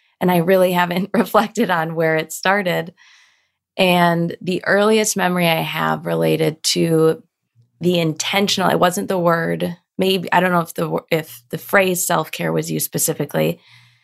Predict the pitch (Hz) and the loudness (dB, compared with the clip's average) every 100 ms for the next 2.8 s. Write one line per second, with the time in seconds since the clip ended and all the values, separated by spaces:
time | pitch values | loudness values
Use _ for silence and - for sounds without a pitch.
0 | _ _ _ _ _ _ _ - 180 180 | _ _ _ _ _ _ _ 2 4 4
1 | 180 170 160 - 175 175 175 175 165 - | 2 2 2 -2 0 2 2 2 0 -2
2 | 160 156 - - - - - | -2 -2 -4 -8 -8 -8 -14